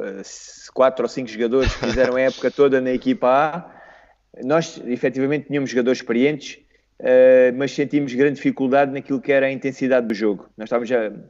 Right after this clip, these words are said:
nós chegámos à final, a essa final em Vila Real, ehm,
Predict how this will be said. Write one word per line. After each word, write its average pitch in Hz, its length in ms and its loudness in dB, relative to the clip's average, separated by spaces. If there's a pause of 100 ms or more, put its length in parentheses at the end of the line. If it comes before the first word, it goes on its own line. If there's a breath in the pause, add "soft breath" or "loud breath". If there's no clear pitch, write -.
(100)
nós 131 180 -6
chegámos 156 440 0
à 143 80 4
final, 135 540 -2
a 117 60 -6
essa 131 300 0
final 127 320 -4
em 123 60 -6
Vila 120 240 0
Real, 113 500 -2 (540 loud breath)
ehm, 113 720 -2